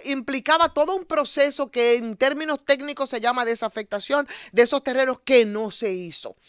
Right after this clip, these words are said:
Pero no solamente no se hizo eso, sino que ahí no se hizo un levantamiento, eh, no, no, de, de impacto ambiental, ahí no se, un permiso de suelo, ahí no se hizo, ahí no se hizo absolutamente nada. Después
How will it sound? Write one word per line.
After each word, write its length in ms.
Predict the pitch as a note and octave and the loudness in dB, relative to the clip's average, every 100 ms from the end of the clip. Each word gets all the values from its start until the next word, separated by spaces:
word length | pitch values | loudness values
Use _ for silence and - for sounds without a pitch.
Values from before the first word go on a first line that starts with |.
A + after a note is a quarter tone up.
| - - - - | -18 -16 -2 10
Pero 180 | D#4 | 10
no 140 | D#4+ F4+ | 10 0
solamente 500 | G#4+ G#4+ F4+ E4 C4 | -2 -4 -4 -4 -4
no 120 | B3 | -4
se 160 | A#3 G3+ | -6 -6
hizo 260 | G#3 D#3 | -6 -4
eso, 340 | G3 A3 - - _ _ _ | -4 -4 -8 -16 _ _ _
sino 280 | - C#4+ D4+ | 0 4 6
que 120 | E4+ | 6
ahí 180 | D#4 D#4 | 4 4
no 140 | D4+ | -2
se 160 | C4+ C4 | -2 -4
hizo 260 | C#4+ D#4+ - | -2 -4 -4
un 160 | A#3+ | -4
levantamiento, 1160 | B3+ A3+ A3+ A3 G3 G3 A3+ C4 C#4 C4+ C#4 - _ - | -4 -4 -4 -4 -8 -6 -8 -6 -2 0 -2 -6 _ -2
eh, 540 | G#3+ G3 F#3+ F#3 - | 0 0 -2 -4 -8
no, 300 | G#3 G3+ G3+ | -10 -6 -6
no, 240 | A3 A3+ A#3 | -2 -4 -2
de, 240 | G#3 G3+ - - | -4 -4 -8 -16
de 200 | G3 G#3 | -2 0
impacto 480 | G#3+ F#3+ A#3 A#3 A#3 | 0 4 4 4 0
ambiental, 420 | G#3+ G3 F#3+ F#3 | -2 -4 -2 2
ahí 240 | F#3+ B3 C#4 | 2 0 -2
no 180 | C4+ | -2
se, 300 | B3+ B3 A#3 - | 0 2 2 0
un 220 | A#3 B3+ | -8 -4
permiso 420 | A#3+ A3 A#3 A#3+ A3+ | -4 -4 -6 -6 -6
de 120 | G#3+ | -6
suelo, 440 | B3 B3+ C#4 C#4+ - - - | 0 2 2 0 -4 -14 -4
ahí 300 | G3+ G3+ G3+ | 0 0 -2
no 140 | G#3 | -6
se 180 | - F#3+ | -4 -4
hizo, 180 | F#3 B3 | -4 -6
ahí 100 | C#4+ | -6
no 120 | E4 | -6
se 120 | D4+ | -6
hizo 160 | C#4+ D4 | -6 -6
absolutamente 840 | C4+ - A#3 A#3 B3 A3 G#3+ G3+ | -8 -8 -8 -6 -6 -6 -6 -6
nada. 240 | F#3 F#3 E3+ - - - | -2 -2 -2 -6 -20 -16
Después 1080 | G3+ C4+ C#4+ - D#4+ A#4 D4+ A#3 G#3+ - | 6 8 8 4 8 8 8 4 -2 -6